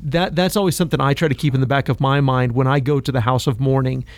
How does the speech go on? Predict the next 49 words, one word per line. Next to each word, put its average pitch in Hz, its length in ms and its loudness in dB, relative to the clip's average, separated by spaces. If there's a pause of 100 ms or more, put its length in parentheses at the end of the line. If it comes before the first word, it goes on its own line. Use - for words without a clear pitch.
(140)
is 147 180 0
that 120 260 -2
they're 185 220 0
always 160 480 0
going 139 220 0
to 131 60 -4
be 123 140 -2
asking 127 460 0
why. 120 240 0
The 127 120 0
mourning, 175 580 2 (100)
p-, - 140 -12 (140)
people 214 320 -2
that 165 120 0
are 151 80 2
in 139 100 2
grief 151 360 -2
and 131 100 -2
people 170 280 -2
that 143 100 0
are 131 60 2
mourning 135 280 0 (220)
are 151 140 0
always 160 460 0
asking 139 680 0 (260)
why. 143 360 0
Why 139 280 0
did 170 140 0
this 139 180 -2
happen? 135 540 -2 (380)
And 156 320 0
we 170 120 2
have 180 180 0
to 165 80 -8
resist 147 480 0
the 165 140 -2
<laughs> 147 140 -2
urge 165 220 0
from 151 180 -2
trying 160 460 0
to 160 120 0
be 151 240 0
theological, 143 720 -2
I 131 80 2
think, 139 320 -2
and 143 280 0 (240)
explain 160 720 0
to 151 120 0
them, 127 480 0